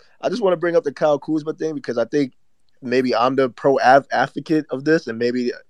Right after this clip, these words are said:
I'm the spark of where it originated from. But it's not something that was created on Knicks Twitter. I just put it on a Jumbotron. It's just now the trade deadline is coming up, and, like, there's, there's rumors all around. Shams is dropping, like, three articles in the past two hours.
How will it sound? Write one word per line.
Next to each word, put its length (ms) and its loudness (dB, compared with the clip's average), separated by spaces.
I'm 220 -4
the 80 -4
spark 480 4
of 120 -4
where 160 6
it 60 4
originated 600 2
from. 280 2
But 120 4
it's 100 4
not 220 8
something 280 2
that 120 2
was 120 -4
created 380 0
on 200 -6
Knicks 180 -6
Twitter. 400 2
I 60 -2
just 160 -8
put 120 2
it 20 0
on 120 2
a 40 -4
Jumbotron. 720 0
It's 160 2
just 260 6
now 260 8
the 60 2
trade 300 -2
deadline 480 2
is 140 -4
coming 300 -4
up, 220 -2
and, 100 -6
like, 220 -4
there's, 300 -4
there's 400 -2
rumors 400 -2
all 200 6
around. 360 0
Shams 260 -2
is 60 -20
dropping, 320 2
like, 180 -2
three 180 -4
articles 460 0
in 60 -16
the 80 -14
past 340 -2
two 160 -2
hours. 380 0